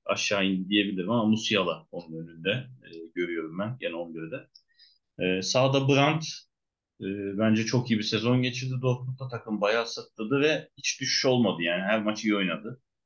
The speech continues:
Kötü bir maçını ben hatırlayamıyorum. E, solda da gene takımını sırtlayan başka bir isim Grifo. O da böyle gizli bir kahraman aslında ligdeki. E, yani skoruna da baktığın zaman bayağı da gol katkısı var aslında ama,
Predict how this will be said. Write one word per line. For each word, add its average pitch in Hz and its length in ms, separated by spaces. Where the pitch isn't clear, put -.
Kötü 110 200
bir 101 60
maçını 110 320
ben 107 80
hatırlayamıyorum. 98 840
E, 113 40
solda 127 500
da 151 120
gene 117 220
takımını 113 380
sırtlayan 113 460
başka 113 320
bir 98 60
isim 123 300
Grifo. 107 560
O 95 120
da 98 120
böyle 98 160
gizli 98 340
bir 92 140
kahraman 95 460
aslında 85 380
ligdeki. 92 640
E, - 60
yani 82 400
skoruna 104 500
da 107 120
baktığın 107 340
zaman 110 300
bayağı 101 260
da 101 40
gol 95 300
katkısı - 400
var 80 80
aslında 127 340
ama, 127 220